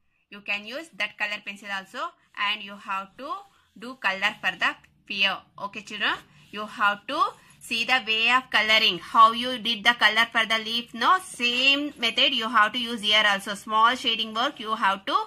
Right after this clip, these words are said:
do. Okay, if you will scribble means, if you will scribbling, if you did scribbling means the whole work will be spoiled. For that reason you have to do color neatly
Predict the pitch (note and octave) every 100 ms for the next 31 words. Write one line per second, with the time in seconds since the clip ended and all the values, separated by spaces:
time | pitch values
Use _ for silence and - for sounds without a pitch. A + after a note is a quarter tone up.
0 | - _ _ G#3 A3+ F3+ _ - - -
1 | G#3 - C#4+ D#4+ - - A#3+ A#3+ C4 B3+
2 | B3+ C4 - - - - - C4+ A3+ D4+
3 | D4 C4 C4+ D#4 C#4 A#3+ B3 B3 A#3+ -
4 | B3+ A3+ D#4 D4 - _ _ - A#3+ B3+
5 | A#3 C#4 - - B3 A3 B3+ B3 A3+ D4
6 | E4 - G#3 A3+ A#3 A#3+ A#3 B3+ G#3+ G#3+
7 | G#3 A3 G#3+ G3+ D4+ E4 - G#3+ F#3+ E3+
8 | - G3 F#3 G#3+ G#3+ G#3+ G#3 G3 C4 E4
9 | G3+ G3+ G3+ - G3 G3 G3 C4+ G#3 A#3+
10 | C4+ - G3 G3+ C#4 - - G3 G#3+ A3+
11 | A#3+ B3